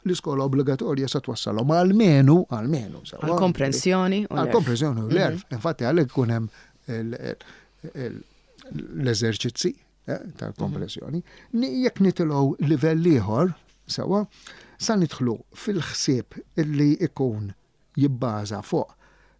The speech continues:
Speaker 1: l-applikazzjoni u l-analiżi. L-applikazzjoni, jiġifieri, dak li inti tkun ħżint ġo moħħok, li tkun tgħallimt inti, qed tapplikah,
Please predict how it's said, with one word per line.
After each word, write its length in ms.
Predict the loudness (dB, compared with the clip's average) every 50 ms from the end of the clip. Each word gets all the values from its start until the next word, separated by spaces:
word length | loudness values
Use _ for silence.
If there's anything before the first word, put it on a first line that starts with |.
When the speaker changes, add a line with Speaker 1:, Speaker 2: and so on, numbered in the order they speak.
| _ _ _ 0
Speaker 1:
l-applikazzjoni 840 | 0 0 0 0 -4 -4 -4 -4 -6 -4 -4 -4 -4 -4 -4 -8 -6
u 120 | -2 -2 0
l-analiżi. 760 | 0 2 0 2 2 2 4 4 4 4 4 4 2 0 2
L-applikazzjoni, 760 | 0 -2 -2 -4 -6 -6 -6 -8 -6 -4 -4 -4 -4 -4 -4 -2
jiġifieri, 480 | -4 -4 -4 -2 -4 -4 -4 -4 -4
dak 180 | -4 -4 -4 -4
li 280 | -4 -2 0 2 2
inti 200 | 2 2 0 -2
tkun 340 | -4 -4 -4 -4 -2 -2 -2
ħżint 720 | -4 -6 -6 -4 -2 0 0 2 2 2 2 0 -2 -2 -4
ġo 140 | -4 -4 -4
moħħok, 440 | -4 -6 -8 -6 -6 -8 -8 -6 -8
li 80 | -10 -10
tkun 300 | -8 -4 -4 -4 -4 -4
tgħallimt 580 | -6 -4 -2 0 2 2 2 2 0 0 -4 -6
inti, 260 | -8 -8 -8 -8 -10 -10 -12 -18 -20 -14 _
qed 180 | -6 -6 -6 -6
tapplikah, 640 | -10 -8 -4 -2 -2 -2 -2 -4 -8 -8 -10 -14